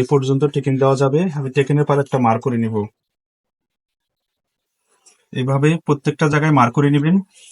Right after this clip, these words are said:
সেলাইয়ের সাথে সেলাই ভালো হবে, বুঝতে স-, সমস্যা হবে না। তো এটা রাখলাম। এখন সামনের পার্ট কাটবো আমি কাপড়ের। এ পার্টটা এদিক থেকে কেটেছি,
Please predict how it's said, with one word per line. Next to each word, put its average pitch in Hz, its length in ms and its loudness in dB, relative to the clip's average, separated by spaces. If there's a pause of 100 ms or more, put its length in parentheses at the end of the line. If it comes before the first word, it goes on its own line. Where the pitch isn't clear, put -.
(120)
সেলাইয়ের 127 380 0
সাথে - 260 -6 (100)
সেলাই 123 320 -2
ভালো 110 200 0
হবে, 120 180 -6 (680)
বুঝতে 127 260 -2 (100)
স-, - 160 -16 (200)
সমস্যা 117 420 -2
হবে 127 200 0
না। 147 60 0 (500)
তো - 80 -10
এটা 123 120 0
রাখলাম। 123 360 2 (140)
এখন 139 140 0 (100)
সামনের 143 300 6
পার্ট 139 220 2
কাটবো 120 300 2
আমি 120 120 0 (680)
কাপড়ের। 127 420 0 (1700)
এ 151 80 -2
পার্টটা 160 280 2 (140)
এদিক 156 240 2
থেকে 151 200 4
কেটেছি, 151 400 2